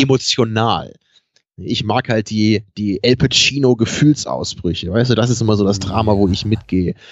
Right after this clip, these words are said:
ne, oder so American History X irgendwie, wo so die Figuren so richtig zerbrechen und Wandlungen durchmachen und so weiter. Und ich, ich hab oft Probleme mit Drama, was eher durch Blicke funktioniert, ne, durch, durch kleine Gesten und so.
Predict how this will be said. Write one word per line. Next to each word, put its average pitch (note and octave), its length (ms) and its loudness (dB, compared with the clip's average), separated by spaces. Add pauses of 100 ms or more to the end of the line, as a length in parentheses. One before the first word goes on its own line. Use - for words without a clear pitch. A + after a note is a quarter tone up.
(140)
ne, G2+ 140 4
oder G#2 140 4
so G#2 160 2
American G#2+ 440 2
History G2+ 480 0
X - 440 -4
irgendwie, F#2 440 -4
wo F#2+ 100 2
so F#2+ 120 0
die G2 120 -4
Figuren G#2+ 460 2
so G2 100 0
richtig G#2 320 -2
zerbrechen G#2+ 800 -2
und G2 140 -6 (340)
Wandlungen G#2 500 0
durchmachen G2+ 580 0
und F#2+ 140 -4
so F#2+ 140 0
weiter. F#2+ 260 4
Und F#2+ 60 2
ich, - 120 -2 (220)
ich - 120 0
hab - 200 -2
oft - 260 0
Probleme C3 760 4
mit C3 240 2
Drama, B2+ 540 0
was A#2 240 -2
eher A#2+ 480 4 (300)
durch F#2+ 260 -8
Blicke G2+ 340 -6
funktioniert, G2 880 0
ne, G#2+ 120 2
durch, G2 320 -2
durch - 160 -14
kleine G2+ 420 0
Gesten A2 580 2
und A2 120 -2
so. A2 340 -4